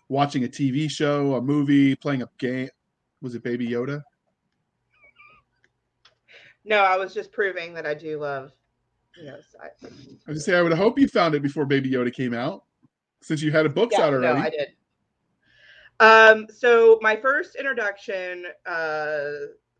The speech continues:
Speaker 2: <laughs> I was, um, fifteen, and it was online <laughs> role playing.
Speaker 1: So last year, okay.
Speaker 2: <laughs>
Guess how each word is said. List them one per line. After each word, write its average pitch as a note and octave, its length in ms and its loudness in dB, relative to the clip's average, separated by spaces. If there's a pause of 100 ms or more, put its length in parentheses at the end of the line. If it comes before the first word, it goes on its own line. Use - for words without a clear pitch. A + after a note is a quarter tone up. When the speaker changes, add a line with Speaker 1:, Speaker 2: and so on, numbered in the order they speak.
(480)
Speaker 2:
<laughs> A3+ 40 -16 (1300)
I F#3 180 0
was, F#3 580 -4 (120)
um, E3 600 -8 (1600)
fifteen, G3+ 800 -14 (640)
and E3+ 340 -6
it D#3+ 220 -6
was D#3+ 220 -2
online E3 640 -4 (140)
<laughs> - 140 -20
role - 200 -10
playing. - 420 -4 (1120)
Speaker 1:
So G#3+ 120 -6
last G#3+ 320 0
year, G3 320 -2
okay. A3+ 280 -4 (960)
Speaker 2:
<laughs> A#4+ 80 6